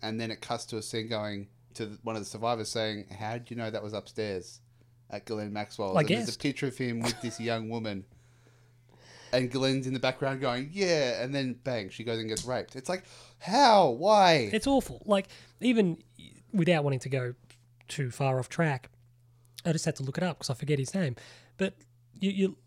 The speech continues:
Speaker 2: the Harvey Weinstein thing is proof positive for me that they were all complicit in it,
Speaker 1: Yeah.
Speaker 2: and they were all prepared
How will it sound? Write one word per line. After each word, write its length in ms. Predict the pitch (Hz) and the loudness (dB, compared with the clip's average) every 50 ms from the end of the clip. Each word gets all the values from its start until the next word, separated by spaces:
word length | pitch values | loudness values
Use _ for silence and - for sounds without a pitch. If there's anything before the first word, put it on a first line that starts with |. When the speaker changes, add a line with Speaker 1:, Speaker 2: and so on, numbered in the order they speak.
| _ - - - _ _ _ _ | _ -20 -20 -20 _ _ _ _
Speaker 2:
the 100 | - 156 | -2 0
Harvey 260 | 131 190 247 233 226 | 0 0 0 2 2
Weinstein 420 | 185 165 165 170 175 - - 151 139 | 2 4 4 2 2 0 -2 -4 -2
thing 200 | - 151 143 135 | -2 -2 -2 -2
is 120 | 127 123 | -4 -6
proof 320 | - - - 156 147 - | -6 -2 -2 -2 -2 0
positive 340 | - 156 147 127 139 135 131 | -2 -2 -2 -2 -2 -4 -6
for 120 | - - 135 | -6 -4 -2
me 200 | 139 143 135 127 | 0 0 0 0
that 180 | 123 123 127 - - - - - - _ _ _ _ _ _ _ _ _ _ | -2 -2 -4 -6 -10 -18 -20 -20 -20 _ _ _ _ _ _ _ _ _ _
they 200 | - 175 156 160 | -2 2 2 4
were 100 | 160 185 | 4 4
all 120 | 220 226 | 4 2
complicit 460 | - - 185 - - 160 143 - 147 | 0 -2 -2 0 0 -2 0 0 0
in 120 | 135 131 131 | 0 0 -2
it, 160 | 127 127 - - _ _ | -4 -6 -8 -14 _ _
Speaker 1:
Yeah. 160 | - 127 120 - - | -8 -8 -8 -8 -4
Speaker 2:
and 120 | - 185 147 | -2 0 2
they 60 | 139 | 4
were 120 | 151 160 | 4 4
all 100 | 175 196 | 4 4
prepared 600 | 190 - 190 175 - 151 147 143 139 139 139 139 | 2 2 -2 0 2 2 2 2 2 0 0 -4